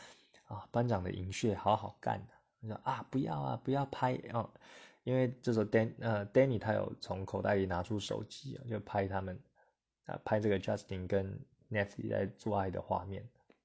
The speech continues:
就把它拍下来。然后，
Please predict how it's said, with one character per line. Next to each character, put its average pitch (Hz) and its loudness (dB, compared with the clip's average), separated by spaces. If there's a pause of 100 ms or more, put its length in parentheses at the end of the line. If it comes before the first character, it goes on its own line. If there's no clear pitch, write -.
(880)
就 - -4
把 87 0
它 92 4
拍 101 0
下 95 0
来。 - -8 (1800)
然 90 -4
后， 101 0